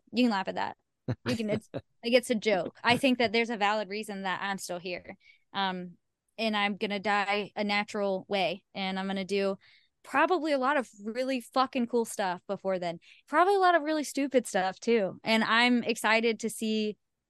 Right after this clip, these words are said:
Speaker 1: what all of those days look like now. Um, but yeah, that was my last little trauma bomb. And now I have,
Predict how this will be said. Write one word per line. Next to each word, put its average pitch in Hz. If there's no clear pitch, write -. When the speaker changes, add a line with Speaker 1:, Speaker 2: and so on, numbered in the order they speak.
Speaker 1:
what 196
all 208
of 190
those 190
days 175
look 180
like -
now. 147
Um, 185
but 277
yeah, 277
that 285
was 302
my 320
last 247
little 247
trauma 220
bomb. 208
And 247
now 285
I 311
have, 277